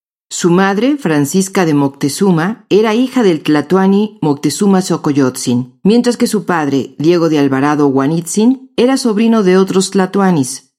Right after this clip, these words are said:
Axayácatl. Además, el padre de Tesosomoc no solo había gobernado el pueblo de Ecatepec en la época prehispánica,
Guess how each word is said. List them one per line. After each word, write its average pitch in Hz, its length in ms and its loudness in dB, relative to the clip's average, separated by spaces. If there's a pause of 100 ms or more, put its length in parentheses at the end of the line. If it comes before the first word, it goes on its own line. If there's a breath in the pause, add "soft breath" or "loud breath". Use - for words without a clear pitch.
(180)
Axayácatl. 180 840 -4 (680)
Además, 151 640 -2 (160)
el 147 160 2
padre 151 320 -4
de 156 160 0
Tesosomoc 196 800 0
no 220 140 2
solo 269 220 4
había 233 180 2
gobernado 175 540 2
el 147 100 0
pueblo 170 320 2
de 156 120 0
Ecatepec 139 640 -2
en 170 140 2
la 135 100 2
época 135 360 -2
prehispánica, 135 840 -4